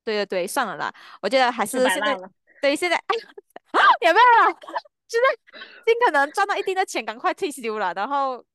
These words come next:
Speaker 1: 能够，<laughs> 目标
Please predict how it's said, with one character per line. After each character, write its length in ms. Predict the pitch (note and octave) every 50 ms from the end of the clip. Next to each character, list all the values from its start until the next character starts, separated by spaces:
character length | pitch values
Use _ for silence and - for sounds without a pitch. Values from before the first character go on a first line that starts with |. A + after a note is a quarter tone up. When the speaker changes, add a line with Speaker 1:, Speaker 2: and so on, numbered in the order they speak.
| _ _
Speaker 1:
能 140 | A3 A3 G#3+
够， 360 | A3 C4 C4+ C#4 C4+ C4 C4+
<laughs> 120 | C#4+ _
目 1500 | - D4 C#4+ C4 - - G4 - - - - - - - - D#4+ E4 - D5+ - A#4+ - _ _ - - B4 G#4+ A#4 A#4 G4+
标 100 | G#4+